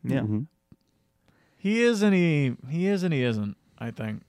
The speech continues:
Speaker 3: Like,
Speaker 1: I mean, Laura Linney has a whole monologue at the end saying how, uh, like, he's a king and he's done everything for his family
Speaker 3: that
Speaker 1: and he's
Speaker 3: scene's
Speaker 1: the
Speaker 3: so
Speaker 1: best.
Speaker 3: good.
Speaker 2: Mm-hmm.
Speaker 1: Oh, I hated that <laughs> scene.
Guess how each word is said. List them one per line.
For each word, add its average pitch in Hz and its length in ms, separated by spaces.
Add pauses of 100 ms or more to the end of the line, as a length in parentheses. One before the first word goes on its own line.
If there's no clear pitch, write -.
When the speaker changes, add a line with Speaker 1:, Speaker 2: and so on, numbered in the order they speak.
Speaker 3:
Like, 123 220
Speaker 1:
I 131 40
mean, 151 160
Laura 214 180
Linney 175 400
has 135 180
a 127 60
whole 143 160
monologue 123 400
at 110 80
the 117 80
end 113 200
saying 117 280
how, 113 320 (100)
uh, - 80 (220)
like, 117 300
he's 123 400
a 117 60
king 110 460
and 113 140
he's 107 300
done 117 240
everything 113 560
for 110 180
his 110 120
family 117 300
Speaker 3:
that 139 60
Speaker 1:
and 139 80
he's - 100
Speaker 3:
scene's 110 240
Speaker 1:
the 113 60
Speaker 3:
so 123 100
Speaker 1:
best. 117 160
Speaker 3:
good. 98 260 (460)
Speaker 2:
Mm-hmm. 90 320
Speaker 1:
Oh, 113 80
I 110 80
hated 107 220
that - 140
<laughs> - 20
scene. - 260